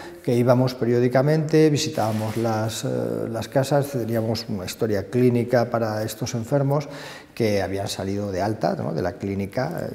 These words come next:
y en su domicilio estuvieron atendidos y implicábamos a la propia familia, a los cuidadores, eh, familiares también en esta,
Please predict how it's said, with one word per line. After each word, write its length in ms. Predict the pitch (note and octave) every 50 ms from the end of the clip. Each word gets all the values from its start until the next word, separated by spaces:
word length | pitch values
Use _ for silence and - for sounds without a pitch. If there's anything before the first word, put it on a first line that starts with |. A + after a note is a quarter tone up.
| -
y 380 | G2+ F#2+ F#2 F#2 F2 D#2 C#2+ D2+
en 280 | C#2+ - D#2+ F#2 A#2 G#2+
su 140 | - -
domicilio 440 | A#2 A2 A2 A2 - - A#2 B2 B2
estuvieron 340 | A#2 - - C3 B2 A#2+ A#2+
atendidos 600 | A#2+ A#2 - A#2 A2+ A#2 B2 B2 C#3 C#3+ C#3 - - - - - - - - - - -
y 680 | A2+ A2 G#2+ G#2+ G#2 G#2 G2+ G2+ F#2+ G2+ F#2+ - G2 - - - - - - - - - A2+ A2+ A#2 A2+ - G2+ - -
implicábamos 760 | D#3+ C#3+ - - A#2 A2 - B2+ E3+ E3+ C3+ B2 C#3 - -
a 20 | B2
la 100 | G#2+ G2+
propia 300 | - - - - B2 -
familia, 400 | - G#2+ G2+ A2+ C3 D#3 F3+ F3
a 40 |
los 120 | A#2+ G#2+ -
cuidadores, 680 | - B2 A2+ G#2+ G#2 A#2+ B2 A#2+ A2+ A2+ A2+ A2+ - -
eh, 460 | B2+ A#2 A2+ A2 G#2+ G2+ F#2+ F#2+ G2 G2+ G#2 G2+ G2+ G#2 G2+
familiares 680 | - - A2 G#2+ A2 A2 A2 A#2 B2 B2 D3 D3+ D3 -
también 420 | C3 A2 A2+ B2 A#2+ A#2 A2+ -
en 140 | A#2 A#2 A#2+
esta, 500 | A#2+ A2 - - A#2+ A2 G#2 G#2+ G#2